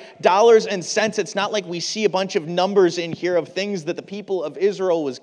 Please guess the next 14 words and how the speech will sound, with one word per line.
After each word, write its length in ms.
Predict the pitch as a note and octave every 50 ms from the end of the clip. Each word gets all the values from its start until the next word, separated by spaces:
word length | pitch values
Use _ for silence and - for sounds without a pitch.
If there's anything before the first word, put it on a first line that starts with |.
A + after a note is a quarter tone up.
| - _ _ _ _
giving. 500 | - G#3 A#3 A#3+ E3 C3 G#2+ G#2 G#2+ B2+ D3+ _ _ _ _ _ _ _ _ _ _ _ _ _ _ _ _ _ _ _ _ _ _ _ _ _ _ _ _ _ _ _ _ _ _ -
Instead, 720 | C3 B2+ - - - - G3+ B3 F#3+ A#2 G2+ G2 G#2+ G2+ _ _ _ _ _ _ _ _ _ _ - _ _ _ _ - - _ _ _ -
we 120 | - C3+ C3+
see 260 | - - - G3 F3+
David 460 | - - D#3+ E3+ F#3 _ - G#3 G3+
as 280 | - - C#3+ - - -
extremely 760 | - - - - - - - D#3 E3+ G3 G#3 A3 A3 A3 F#3+
thankful 840 | - - - D#3+ D3 D#3 D#3+ - - - C#3+ B2 A2+ G#2+ G2+ - - _ - - _
for 180 | _ - - C#3+
the 240 | A#2+ B2+ B2 - _ -
attitude 480 | C3 C#3 C#3+ C#3+ C#3 - - - G#2+ F#2+
of 100 | F#2 E2+
the 80 | _ -
people. 420 | - - - - - - - _